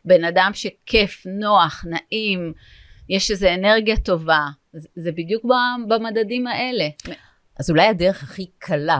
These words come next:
Speaker 2: פשוטה, זולה ונוחה לעשות את זה, זה פשוט לחייך. כי חיוך, אנחנו יודעים שזה דבר מדבק, כשאתה מחייך, בדרך כלל מי שמולך גם מחייך, הנה אנחנו עושות את זה עכשיו, זה פשוט, יש לזה איזו אנרגיה שממגנטת, ומושכת אנשים,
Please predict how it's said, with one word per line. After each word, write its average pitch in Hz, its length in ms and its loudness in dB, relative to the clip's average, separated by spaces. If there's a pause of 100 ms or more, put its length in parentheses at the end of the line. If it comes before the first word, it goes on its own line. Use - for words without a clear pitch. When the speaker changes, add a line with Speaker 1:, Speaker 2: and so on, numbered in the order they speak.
Speaker 2:
פשוטה, 143 580 -2 (100)
זולה 143 580 0
ונוחה 127 420 0
לעשות 185 380 -2
את 269 80 -6
זה, 320 160 -2 (320)
זה 151 120 -10
פשוט 156 280 -14
לחייך. 311 540 -12 (680)
כי 208 120 4
חיוך, 170 480 -2
אנחנו 160 260 -6
יודעים 160 200 -6
שזה 170 240 -10
דבר 127 260 -4
מדבק, 135 600 -6
כשאתה 139 380 -8
מחייך, 143 400 -8
בדרך 135 260 -10
כלל 127 80 -10
מי 127 120 -12
שמולך 123 340 -8 (100)
גם 117 140 -4
מחייך, 147 420 -6
הנה 143 140 -12
אנחנו 131 200 -16
עושות 151 300 -10
את 190 100 -4
זה 202 120 -4
עכשיו, 214 300 -2
זה 170 120 -4
פשוט, 214 280 -12
יש 226 200 -6
לזה 190 140 -6
איזו 147 260 -2
אנרגיה 147 640 -4
שממגנטת, 127 960 -12 (500)
ומושכת 147 540 -6
אנשים, 226 360 -10